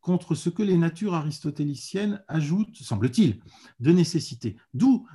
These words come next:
vous voyez, la, la mise en relief considérable de la volonté divine dégagée de la rationalité des choses. Et ça ne fait que commencer. Et toute notre modernité va naître là-dedans.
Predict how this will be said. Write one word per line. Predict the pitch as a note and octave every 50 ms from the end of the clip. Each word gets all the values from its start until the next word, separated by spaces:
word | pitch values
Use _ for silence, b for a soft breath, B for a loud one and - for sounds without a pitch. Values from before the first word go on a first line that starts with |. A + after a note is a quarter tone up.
| B2 B
vous | C3 A#2
voyez, | A2+ D3 E3 G3 G3+
la, | C#3+ A2+ G#2 G2+ G2+ -
la | - G#2+
mise | B2 F3+ G#3+ F3+
en | E3 C#3
relief | A#2 B2+ B2+ C3 D#3+ G3+ A#3+ A#3 - -
considérable | - F#3+ F3+ E3 - - D#3+ C3+ C3+ B2+ E3+ G#3+ G#3+ E3+
de | D3
la | C#3 C#3 C3+
volonté | C#3 F3+ F#3+ F3+ E3+ E3 - D3+
divine | C#3 C3+ C#3 C#3+ F3 A3 B3+ C4 B3 A3 A3 - _ _ _ _
dégagée | - A#2+ B2+ F#3 A#3+ F#3+ E3 F3 E3 D#3 C#3+ D#3 G3 A3+ A#3+ G3+
de | D#3+ D3+
la | D3
rationalité | B2 C#3 C3 - - C#3+ C#3 B2+ B2 A#2+ A#2+ E3+ D3+
des | C3 A#2+
choses. | A2+ - - - G2 - _ _ _ _ _ _ _ _ _ _ -
Et | C3+
ça | A#2 - C3+ C3
ne | C3
fait | A#2+ - D#3 -
que | - B2+
commencer. | A#2+ - B2 A#2 A2+ A2 - - G#2 G#2 _ _ _ -
Et | A2+
toute | G#2+ - - F3 -
notre | E3+ D3 - - C3+
modernité | C3 B2 A#2+ B2+ B2 A#2+ B2 A#2+ A2+ _ - D#3+ F3 F#3+ F3 - - -
va | A2+ G2+ A#2+ A#2+
naître | B2+ C3+ C#3 C#3 - - B2
là-dedans. | B2 A#2+ A#2 A#2 A2+ A2 A2+ A2+ B2